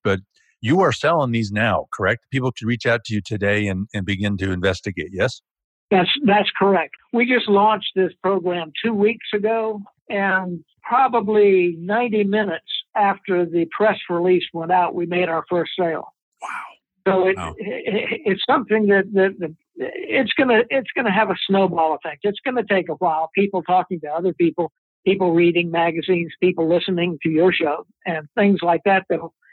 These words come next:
Speaker 2: that'll really get this thing moving. We're thinking probably in December we'll be ready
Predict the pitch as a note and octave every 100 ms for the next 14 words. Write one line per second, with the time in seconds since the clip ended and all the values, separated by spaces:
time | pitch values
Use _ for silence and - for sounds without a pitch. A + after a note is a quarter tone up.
0 | _ - A#3+ A#3 B3+ G#3+ F#3 F#3 E3+ -
1 | E3+ D#3 F#3 A#3+ F3 D#3 D3+ A#3 C#4+ -
2 | A3+ G#3+ G3+ E3+ - F#3 F#3 F3+ E3+ E3+
3 | D#3+ D3+ D3+ C#3+ - G3+ F#3 F#3 F3+ _
4 | _ F#3+ F#3 F3 F3 F3+ F3 E3+